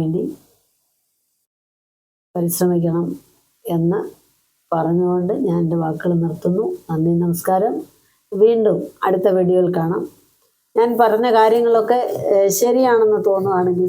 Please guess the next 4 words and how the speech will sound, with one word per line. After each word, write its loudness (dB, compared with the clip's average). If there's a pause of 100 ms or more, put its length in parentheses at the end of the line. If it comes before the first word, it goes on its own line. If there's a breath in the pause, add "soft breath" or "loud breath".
(120)
സത്യമാണെന്ന് 0
തോന്നുകയാണെങ്കിൽ, -2 (160)
ന്യായമാണെന്ന് 0 (100)
തോന്നുകയാണെങ്കിൽ, -2